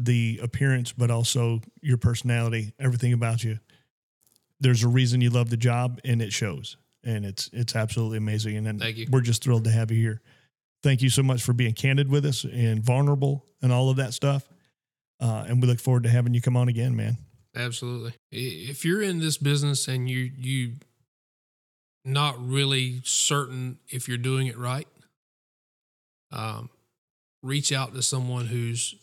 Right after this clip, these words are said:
Speaker 2: either retired from it or still in it, but been in it a while. And if you're struggling with the trauma, it's not a shameful thing to ask for help. It's real easy just to,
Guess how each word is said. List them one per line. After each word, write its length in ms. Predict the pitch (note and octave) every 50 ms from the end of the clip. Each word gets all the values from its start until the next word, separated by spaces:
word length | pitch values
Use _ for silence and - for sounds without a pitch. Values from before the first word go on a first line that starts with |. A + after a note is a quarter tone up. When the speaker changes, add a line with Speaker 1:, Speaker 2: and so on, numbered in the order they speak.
| _
Speaker 2:
either 240 | - - B2+ A#2 A2
retired 500 | G#2+ A2 G#2+ - - B2+ B2 B2+ C3 B2+
from 220 | - - C#3+ C#3+ D#3
it 80 | D#3 - _ _ _ _ _ _ -
or 520 | C3 B2 A#2+ A#2 A#2 A#2 A2+ A2 A2 A#2 - -
still 380 | - - - - C3 A#2+ B2 A#2+
in 120 | A#2+ B2
it, 160 | C3 C3 B2+ _ -
but 180 | - A2+ A2 B2
been 120 | A#2 A#2
in 180 | B2 A#2+ A#2 A2+
it 60 | A2+
a 40 | A2
while. 400 | A2 A2 A2+ A#2 A#2+ C3+ D3+ _ _ _ _ _ _ _ _ _ _ _ _ _ _ _ _ _ _ _ _ _ _ _ -
And 560 | B2+ B2 A#2+ A#2 A#2 A2+ A2+ A2 A2+ A#2+ - _ _ _ _ _ _ _ _ _ _ _ _ _ _ -
if 200 | C3 B2 - B2+
you're 100 | B2+ C3
struggling 520 | C3 - - - C3+ C3+ C3+ C3+ C#3 C3+
with 160 | B2+ B2+ A#2+
the 60 | - A2+
trauma, 520 | - - C#3 C3 C#3 C#3+ D#3+ E3 E3 - _ _ _ _ _ _ _ _ _ _ _ _
it's 200 | - B2+ B2+ -
not 180 | - C#3+ C3+ B2+
a 40 | A2+
shameful 440 | - - C3 B2 A#2+ A2+ - - B2
thing 260 | A#2+ B2+ B2 A#2+ A2
to 80 | A2 A2+
ask 220 | G#2+ G#2 G#2+ - -
for 120 | - G#2
help. 200 | A2+ D#2 - - _ _ _ _ _ _ _ _ _ _ _ _ _ _ _ _ _ _ -
It's 100 | - - -
real 140 | C4 -
easy 280 | - A#2+ B2+ C3 A#2+ A2+
just 240 | A2 A#2+ A#2 - -
to, 140 | - A#2